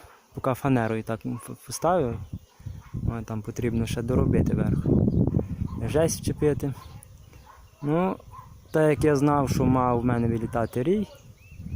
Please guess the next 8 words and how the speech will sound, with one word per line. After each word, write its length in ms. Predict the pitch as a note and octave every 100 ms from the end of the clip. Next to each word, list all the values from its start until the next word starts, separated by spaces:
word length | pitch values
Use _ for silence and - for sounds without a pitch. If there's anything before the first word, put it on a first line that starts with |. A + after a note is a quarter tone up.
| - -
сам 260 | - B2 A#2+
я 80 | A2+
цього 180 | A#2+ A#2
допустив, 500 | - - - A3+ G3+
е, 60 | - - B2 B2 A#2+ A#2+
розмножаю 560 | B2 A#2+ B2+ B2+ A#2 A#2
сім'ї. 400 | - F#3+ F#3 E3+ - - - - - -
Поки 480 | - C#3+ - -